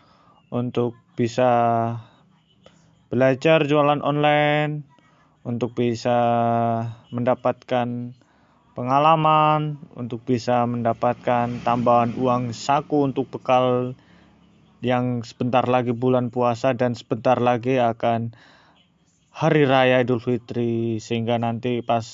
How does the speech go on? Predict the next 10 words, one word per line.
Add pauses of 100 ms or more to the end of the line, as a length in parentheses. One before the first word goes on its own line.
(120)
Hari
Raya
kita
nggak (1400)
bokek,
kayak
paling
nggak
kita
punya